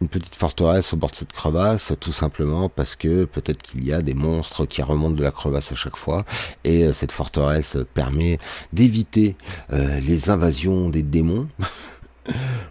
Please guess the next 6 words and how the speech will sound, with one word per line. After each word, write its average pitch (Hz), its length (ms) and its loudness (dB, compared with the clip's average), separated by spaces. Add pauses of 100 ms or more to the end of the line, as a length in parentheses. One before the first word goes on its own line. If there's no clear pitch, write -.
Voilà, 71 280 0 (260)
en 67 180 -4
partant 73 440 -4
sur, 73 440 -4
euh, 64 400 -4 (180)
un, 64 460 -6